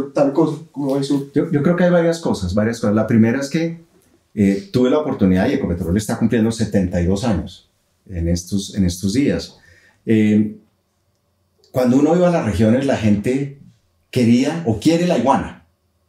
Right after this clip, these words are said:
Speaker 2: ¿no? Ecopetrol es una compañía reconocida. Ecopetrol está en más de la mitad de los municipios del país.
Speaker 1: Ah, ¿por qué es una iguana?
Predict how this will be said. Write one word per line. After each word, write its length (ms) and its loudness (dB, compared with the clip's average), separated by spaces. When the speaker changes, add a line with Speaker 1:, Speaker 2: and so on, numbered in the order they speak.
Speaker 2:
¿no? 120 2
Ecopetrol 480 2
es 120 -4
una 160 0
compañía 440 2
reconocida. 760 0
Ecopetrol 460 2
está 180 -2
en 100 2
más 280 0
de 100 -2
la 280 0
mitad 340 2
de 60 0
los 100 0
municipios 480 2
del 120 2
país. 260 0
Speaker 1:
Ah, 180 2
¿por 140 0
qué 80 0
es 80 -2
una 140 2
iguana? 420 -2